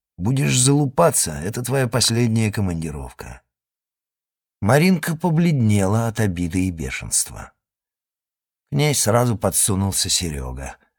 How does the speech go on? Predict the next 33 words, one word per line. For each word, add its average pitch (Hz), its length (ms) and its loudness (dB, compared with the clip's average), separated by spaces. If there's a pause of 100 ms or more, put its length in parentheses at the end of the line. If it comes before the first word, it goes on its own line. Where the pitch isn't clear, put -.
(720)
Он 147 140 0
понимал, 180 400 6
что - 180 -2
Маринка 113 420 2
борется 110 480 2
с 104 120 0
дядей, 123 320 2
чтобы 104 340 -2
прорваться 110 640 2
наверх. 104 580 -2 (580)
Однако 104 320 0
теперь 151 420 0
Егор 127 280 4
Алексеевич 160 480 0
казался 139 540 2
Сереге 151 420 0
мужиком 143 480 2
рассудительным 147 960 2
и 143 60 4
мудрым. 113 580 0 (300)
Не 98 100 2
нужно 135 380 4
с - 80 -2
ним 90 160 0
враждовать. 80 640 -8 (1200)
Он 127 160 2
сам 214 380 6
в - 80 -8
подходящее 139 640 2
время 156 400 4
сделает 135 420 2
все 160 240 0
правильно. 85 640 2